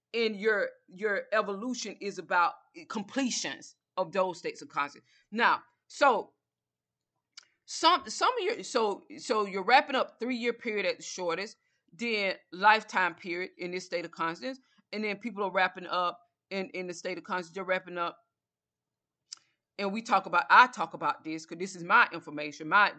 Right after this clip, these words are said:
what I, this is what I know. This come from me. We t-, I talk about this in our secret society.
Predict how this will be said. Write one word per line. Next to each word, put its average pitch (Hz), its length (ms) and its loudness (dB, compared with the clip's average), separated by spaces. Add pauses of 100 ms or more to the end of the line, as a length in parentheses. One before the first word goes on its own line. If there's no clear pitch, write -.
(120)
what 160 180 -8
I, 196 320 8
this 214 120 -8
is 185 80 -14
what 180 200 -4
I 180 160 8
know. 156 320 -8
This 185 160 -12
come 185 220 -6
from 165 140 -10
me. 165 180 -6 (440)
We 185 200 -10
t-, 214 160 -6
I 185 80 2
talk 190 240 -2
about 175 180 0
this 180 260 -8
in 175 140 -6
our 165 320 2
secret 165 340 -14
society. 165 520 2